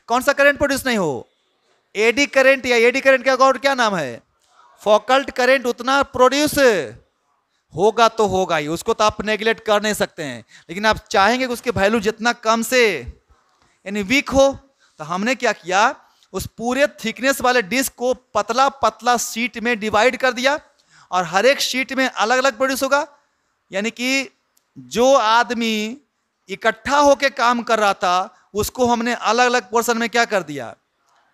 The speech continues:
डिवाइड कर दिया। तो सबका ताकत क्या हो गया, घट गया कि बढ़ गया, घट न गया।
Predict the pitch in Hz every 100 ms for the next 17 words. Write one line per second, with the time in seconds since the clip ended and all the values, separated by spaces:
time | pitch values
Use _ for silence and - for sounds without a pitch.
0 | _ 143 202 214 262 262 262 240 262 277
1 | - _ _ _ 156 - 190 226 - 220
2 | 233 - 240 226 180 143 120 95 _ _
3 | _ _ _ _ _ _ _ _ 135 208
4 | 240 269 247 247 220 175 127 104 _ _
5 | _ _ _ _ _ _ - 214 247 262
6 | 185 202